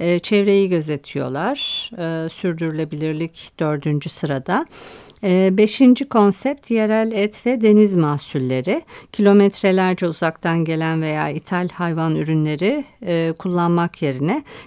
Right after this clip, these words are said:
yereli kullanıyorlar. Mesela Norveç somonu kullanmıyorlar uzaktakiler. E, altıncı konsept yerel kaynaklar ve yerel ürünlerle ilgili.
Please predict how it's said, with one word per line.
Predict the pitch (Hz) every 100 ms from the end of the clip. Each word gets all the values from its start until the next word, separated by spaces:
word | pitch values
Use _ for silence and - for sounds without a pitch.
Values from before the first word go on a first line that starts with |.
| -
yereli | 202 196 190 185
kullanıyorlar. | 160 135 135 127 131 185 247
Mesela | 220 - 160 160
Norveç | 185 170 151 139 - - - - -
somonu | - 139 123 180
kullanmıyorlar | 208 190 165 156 143 127 120 147 247 - -
uzaktakiler. | 156 135 - 120 - 123 160 277 - - - - - - -
E, | 165 170 170 165
altıncı | 185 202 208 240 226 247
konsept | 233 202 196 - 302 - - 226
yerel | 202 202 202
kaynaklar | 208 190 170 151 147 214 240 277
ve | 214
yerel | 208 202 202 202
ürünlerle | 180 180 190 190 196 196 165
ilgili. | 135 135 135 196